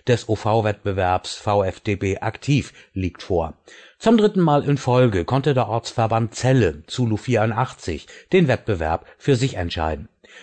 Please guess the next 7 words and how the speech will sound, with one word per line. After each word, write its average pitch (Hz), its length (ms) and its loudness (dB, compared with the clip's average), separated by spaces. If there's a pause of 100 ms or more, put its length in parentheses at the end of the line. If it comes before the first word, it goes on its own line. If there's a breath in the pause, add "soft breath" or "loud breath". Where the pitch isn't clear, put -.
(160 loud breath)
Die 107 80 0
Clubstationen 190 760 2
des 160 180 0
O 147 80 -2
V 131 280 2
Z 127 260 -2
vierundachtzig, 107 880 -2